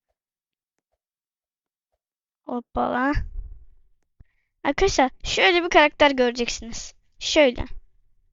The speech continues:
Hoppala, şuradan zıpladık. Hoppala. Aa, az önceki yere geldik. Mesela tavşanlara basmıyorum.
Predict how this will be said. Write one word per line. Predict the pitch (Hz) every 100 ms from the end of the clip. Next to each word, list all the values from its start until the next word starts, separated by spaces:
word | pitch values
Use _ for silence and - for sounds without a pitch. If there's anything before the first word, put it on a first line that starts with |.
| _ _ _ _ _ _ _ _ _ _ _ _ _ _ _ _ _ _ _ _ _ _ _ _ _ _ _ -
Hoppala, | 269 - 240 247
şuradan | - 254 247
zıpladık. | 254 277 233 277 - - - _ _ _ _ _ _
Hoppala. | - - 247 269 311 _ _ _ _ _ -
Aa, | 262 262 254 254 247 233 247
az | 254
önceki | 277 269 254 - 285
yere | 285 294
geldik. | 269 262 226 240 240 240 240 240 - - - - - _ _ _ _ _ _ _ _ _ _ _ _ _ _ _ _ _ _ _ _ _ _ _ _ _ _ _ -
Mesela | - 285
tavşanlara | - 262 262 262 254 262 269
basmıyorum. | 269 269 233 220 233